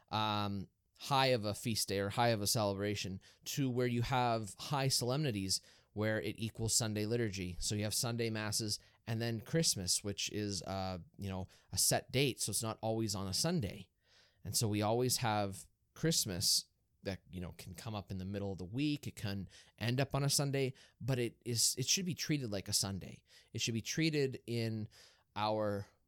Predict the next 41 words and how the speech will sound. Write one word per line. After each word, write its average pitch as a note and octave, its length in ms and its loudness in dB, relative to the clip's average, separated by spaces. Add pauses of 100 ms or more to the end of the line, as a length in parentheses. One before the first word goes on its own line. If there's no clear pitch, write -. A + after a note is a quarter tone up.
(400)
the E2+ 180 -4
way C3 220 4
that B2 140 0
we A2+ 140 0
live A2+ 200 0
it G#2 80 0
out, G#2 300 0 (120)
the G2+ 60 -6
way A2 200 -2
that G#2 140 -6
we G#2 100 -6
celebrate A#2 560 2
it. C#3+ 160 -2 (320)
It B2 80 -2
should - 160 0
be A#2+ 100 -2
treated C#3 360 -2
like A#2 180 0
a G#2 60 -2
Sunday A#2 380 0
where, G2+ 340 -2 (360)
yes, A2+ 520 4 (520)
do B2+ 140 0
we B2 100 2
do A2+ 140 2
work B2+ 320 0
on D3 180 0
it? C#3+ 160 0 (220)
Sure, A2 500 4 (460)
but B2+ 440 0 (160)
how D3+ 220 4
do E3 80 4
we C3+ 120 2
do A#2 180 0
the G#2 100 -4
work? F#2 400 -6 (180)
It's - 420 4
what B2+ 280 -2
work C3 240 -2
we're A2+ 120 -2
doing. G2+ 400 -2